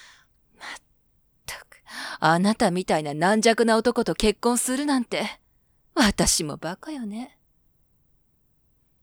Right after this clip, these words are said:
どうせ、あなたは今日も誕生日だから、私とやれると思っていたんでしょう。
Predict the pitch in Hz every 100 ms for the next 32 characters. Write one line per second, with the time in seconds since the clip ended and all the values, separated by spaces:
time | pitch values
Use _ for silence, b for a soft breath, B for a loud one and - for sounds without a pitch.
0 | _ _ _ _ _ _ _ _ _ 175
1 | 170 170 175 - - 185 196 247 B B
2 | B B B B 214 240 277 - 233 202
3 | - - 311 302 226 226 240 285 320 320
4 | 262 226 214 170 151 226 _ _ - 233
5 | 233 254 285 - 302 294 294 320 370 381
6 | 311 285 285 269 254 262 262 247 - 233
7 | 214 202